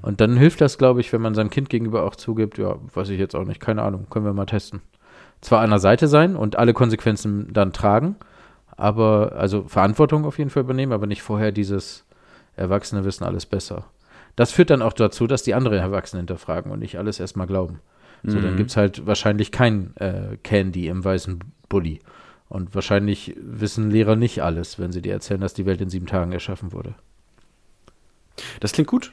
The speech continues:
Speaker 2: Das muss ich mir, ähm, das muss ich mir so ein bisschen einpacken, mitnehmen und, ähm, anwenden, glaub ich. Das klingt gut.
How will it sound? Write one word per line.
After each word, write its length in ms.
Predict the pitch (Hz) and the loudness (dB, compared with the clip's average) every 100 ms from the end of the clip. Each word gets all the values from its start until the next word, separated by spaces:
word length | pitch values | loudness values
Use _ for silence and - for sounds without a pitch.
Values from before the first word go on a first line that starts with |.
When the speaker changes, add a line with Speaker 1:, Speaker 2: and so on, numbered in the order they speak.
| - | -10
Speaker 2:
Das 180 | 101 117 | -6 -4
muss 160 | 123 | -4
ich 120 | 127 143 | -4 -2
mir, 380 | 143 151 156 143 | 0 0 0 -2
ähm, 440 | 143 147 151 156 _ _ _ _ _ _ _ _ _ | 0 0 -2 -6 _ _ _ _ _ _ _ _ _
das 180 | - - | -10 -4
muss 140 | 120 143 | -6 -6
ich 120 | 143 | -4
mir 160 | 147 | -4
so 80 | 127 | -2
ein 80 | 101 | -2
bisschen 520 | 95 - 139 156 190 - _ _ _ _ _ _ _ _ | -4 -2 0 0 -2 -10 _ _ _ _ _ _ _ _
einpacken, 680 | 98 98 120 - 160 196 156 | -2 -2 -4 -2 -2 0 0
mitnehmen 640 | 98 - 101 117 165 208 - | -2 0 0 0 -2 -6 -8
und, 360 | 117 127 139 - | -4 -2 -2 -4
ähm, 480 | 123 127 131 135 139 _ _ _ _ | -2 0 -2 -4 -8 _ _ _ _
anwenden, 600 | 156 226 101 90 85 85 - | 0 2 2 0 -4 -8 -6
glaub 180 | 85 82 | -6 -6
ich. 200 | 90 - | -10 -14
Das 120 | 101 | -12
klingt 160 | 143 202 | -8 -8
gut. 180 | 190 | -8